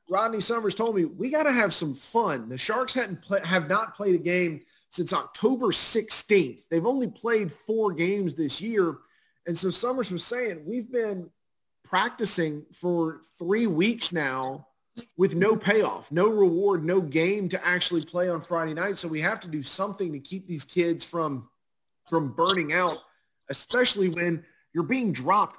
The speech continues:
right into the state playoffs against a really good North Augusta team."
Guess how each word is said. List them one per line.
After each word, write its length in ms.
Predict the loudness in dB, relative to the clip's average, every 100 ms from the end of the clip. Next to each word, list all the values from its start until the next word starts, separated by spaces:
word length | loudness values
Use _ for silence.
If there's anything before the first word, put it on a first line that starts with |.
| -4
right 220 | 2 4
into 420 | 4 0 -2 -2
the 80 | -2
state 360 | -4 -2 -2 0
playoffs 580 | 2 2 2 0 -2 -6
against 320 | -4 -4 -4
a 80 | -4
really 340 | 0 2 2
good 260 | 2 2 2
North 220 | -2 -4
Augusta 420 | -4 -2 -2 -6
team." 240 | -12 -14